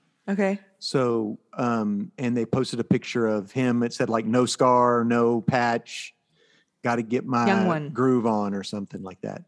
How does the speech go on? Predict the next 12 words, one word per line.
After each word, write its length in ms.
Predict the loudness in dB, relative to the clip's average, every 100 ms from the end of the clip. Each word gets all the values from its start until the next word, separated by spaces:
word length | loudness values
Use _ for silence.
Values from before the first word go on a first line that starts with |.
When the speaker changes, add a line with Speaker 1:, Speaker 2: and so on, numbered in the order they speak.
| _ _ _ _ -8
Speaker 2:
Um, 420 | -4 -4 -4 -8 -12 _ _
so 140 | 2
I'm 100 | 4 4
interested 440 | 2 -4 -2 -2
in 100 | -2
that. 180 | -2 -2
I, 100 | -4 -2
I, 40 |
the 40 | 2
Speaker 1:
Cool. 280 | 4 2
Speaker 2:
comic 340 | 2 0 0 0
book, 220 | -2